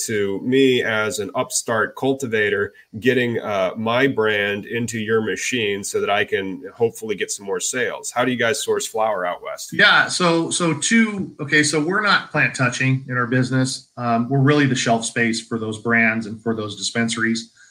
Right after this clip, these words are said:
Speaker 2: And so, uh, right now it's dictated by what the dispensary, uh, is selling. Uh, typically, they'll wanna put their top selling items or,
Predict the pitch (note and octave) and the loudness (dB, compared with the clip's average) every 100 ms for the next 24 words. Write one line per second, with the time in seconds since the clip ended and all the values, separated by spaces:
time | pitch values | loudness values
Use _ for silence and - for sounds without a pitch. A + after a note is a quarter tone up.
0 | _ - C3 C3+ C#3 B2+ A#2+ - _ _ | _ 0 4 6 6 6 2 -10 _ _
1 | - - C3+ C3 D#3 D#3+ E3 D#3 D3 - | -10 4 6 8 8 6 6 4 2 2
2 | D#3+ D#3 D3 C3+ C3 A#2+ A#2+ A#2 C3+ C3+ | 2 4 4 6 4 4 4 4 0 0
3 | A2+ - - C3 C3 A#2+ A#2 A2+ A2+ _ | -4 -4 2 2 2 2 0 0 -4 _
4 | - A2 G#2 A#2 A2+ - C3 B2 D#3+ F3 | -6 -4 -4 -4 -4 0 0 2 0 -4
5 | - _ B2 A2+ A2 A2 - D#3 D3 C3+ | -10 _ 0 0 0 -2 0 2 2 2
6 | C#3 B2+ A#2+ A#2+ B2+ C#3 D3+ C#3+ B2+ C#3 | 2 4 4 2 2 2 2 2 2 4
7 | A#2+ - C3 B2+ B2 A#2 A#2+ A#2+ A#2+ A2 | 2 2 2 2 4 4 4 4 0 -2
8 | A2 A2 | -6 -8